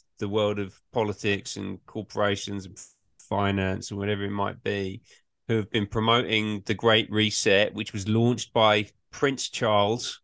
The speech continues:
as he was then, um, you know, alongside Klaus Schwab in November twenty twenty. That whole agenda, that, that, um, centralization of power and control into an ever smaller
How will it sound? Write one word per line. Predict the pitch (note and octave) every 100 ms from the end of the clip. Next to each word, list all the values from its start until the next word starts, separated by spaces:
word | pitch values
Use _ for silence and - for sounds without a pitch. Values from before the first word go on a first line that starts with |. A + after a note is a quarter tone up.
| -
as | G#2+
he | G#2+
was | G#2 G#2+ -
then, | G#2+ G2+ A#2 _ _ _ _ _ _ -
um, | G#2+ G#2+ G#2 G#2+ G#2 G#2+ G#2+ -
you | A#2 G#2+
know, | G#2 G2+ A2
alongside | A2 A#2 G#2+ A#2 G#2
Klaus | - G#2+ G#2
Schwab | - A2+
in | G#2+
November | G#2+ G#2+ G#2+ G#2+
twenty | - G#2 G2
twenty. | F#2 A#2 A#2 B2 - F2+ G2+
That | A#2 A2+
whole | A2 B2 A#2
agenda, | G#2 F#2+ A2 A#2+ A2 F2 E2+ F#2+
that, | G#2+ G2+ - -
that, | G#2 - -
um, | G2 G2 G2+
centralization | - B2 A#2+ A2+ G#2 G#2 G2+ G#2 - G2+ G2+ -
of | G2+ G2 G2 -
power | - A2 G#2+ G#2 G#2
and | G2+
control | - G2 - A2+ G#2+ G2+ G2+ G2+
into | F#2+ G2 - G2+
an | G2+
ever | G#2 G#2+ G#2
smaller | G#2 - A2+ G#2+ G#2